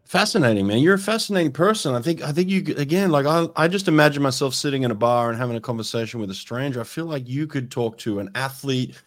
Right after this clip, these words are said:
you could talk to a military guy, you could talk to a business person. Like, you, you kinda got this whole range of, like,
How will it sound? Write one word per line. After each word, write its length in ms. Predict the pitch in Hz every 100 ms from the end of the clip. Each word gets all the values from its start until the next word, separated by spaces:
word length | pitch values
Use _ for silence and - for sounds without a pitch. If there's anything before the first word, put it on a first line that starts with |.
| _ -
you 160 | 127
could 160 | 131 117
talk 240 | 127 113
to 100 | 113
a 40 | 101
military 680 | 110 123 127 131 131 123
guy, 300 | 120 113 110
you 120 | 110
could 160 | 101 110
talk 220 | 113 107
to 80 | 98
a 60 | 92
business 440 | 95 117 110 113
person. 400 | - 113 113 117
Like, 220 | 110 113
you, 240 | 131 139 - - -
you 120 | 123
kinda 280 | 131 165 165
got 200 | 143 131
this 140 | 123 -
whole 340 | 135 139 123
range 560 | 110 117 131 127 120 113
of, 160 | 98
like, 300 | 107 107 104